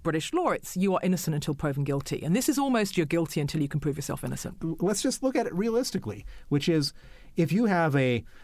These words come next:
Speaker 2: car dealership in France and you get a bunch of money and they say, "Where'd you get the money from to buy that house?" You say, "My car dealership, and here's the receipts."
Speaker 1: And here's the accounts
Speaker 2: Right.
Speaker 1: that I have to file with
Speaker 2: Right, with
Speaker 1: French
Speaker 2: everybody.
Speaker 1: agents.
Speaker 2: So, I mean, i-, i-, if you have a legitimate business, there's no reason why you can't prove it.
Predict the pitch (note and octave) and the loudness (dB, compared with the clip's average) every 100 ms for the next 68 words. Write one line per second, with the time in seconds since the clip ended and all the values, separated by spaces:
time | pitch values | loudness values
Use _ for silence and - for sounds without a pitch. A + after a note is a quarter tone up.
0 | - - E3+ F3 C#3 C#3 A#2+ G#2 C3 - | -8 0 4 4 4 4 4 2 0 0
1 | G2+ - E3 G2+ G#2 - - - - - | -2 0 0 0 -2 -8 -10 -16 -18 -8
2 | - B2+ A#2+ B2 B2+ A#2 - - - - | 0 2 4 4 4 2 -4 -18 -4 2
3 | D3+ B2 C#3 C#3+ G#2 C3 B2 G2 - - | 2 4 2 2 2 2 2 -2 -6 -10
4 | - B2 B2+ - C3 B2 B3 F#3 G3+ F3+ | -2 2 2 4 4 4 4 2 2 4
5 | G3 F#3 D3+ C3 C3 C#3 C3+ F3+ E3+ - | 4 4 4 4 4 4 2 2 2 2
6 | C#3+ E3+ D3+ - - - E3 G#3 B3 F3+ | 2 2 0 -4 -6 0 2 2 4 4
7 | A#2+ F#2+ A2 B2 C#3+ F3+ - F3 F#3+ C4 | 4 2 0 2 4 4 2 2 2 2
8 | E3+ - - - F3 F3+ F#3 F#3 F#3+ B3+ | 2 0 -6 -4 0 2 2 0 0 -2
9 | - - - - G#3+ G#2+ - E3+ F3 F#3 | -2 -8 -8 0 2 2 0 0 2 0
10 | - B3 C#3+ D3 D3+ - - F#3 A#2 C#3 | 2 2 2 -2 -4 -2 2 2 4 4
11 | F#3 G3+ E3+ B3+ D#3 C3 E3+ C#3+ - - | 6 4 4 2 2 4 4 2 -2 2
12 | F3+ F3 E3+ F3+ G3 E3 - - - - | 4 4 2 2 2 0 -2 -10 -10 -6
13 | - G3 A#3 G#3+ G3+ E3 F#3 F3 C3+ F3+ | 0 2 4 2 2 4 4 2 4 2
14 | F3 C3+ - D3 C#3 E3 F3 D#3+ D3+ D3 | 2 0 2 2 4 4 4 4 4 2
15 | D3 D#3+ E3 G3+ B2+ | 2 0 2 2 0